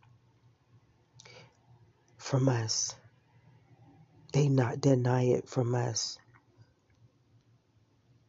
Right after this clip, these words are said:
They take it from us. They manipulate it from us. But eventually, they'll discover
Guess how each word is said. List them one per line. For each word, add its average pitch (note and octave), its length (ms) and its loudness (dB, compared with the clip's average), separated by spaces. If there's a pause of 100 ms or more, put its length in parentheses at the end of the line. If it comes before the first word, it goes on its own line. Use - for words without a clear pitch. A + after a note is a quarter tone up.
(880)
They D3 160 4
take C#3 380 0
it - 160 2
from B2 260 -4
us. B2 500 -6 (180)
They C3+ 120 2
manipulate B2+ 760 2
it C3+ 140 -4
from B2+ 240 -2
us. B2+ 420 -8 (1200)
But C3+ 160 2
eventually, C#3+ 800 -2 (3000)
they'll C#3 280 4
discover C3+ 760 -2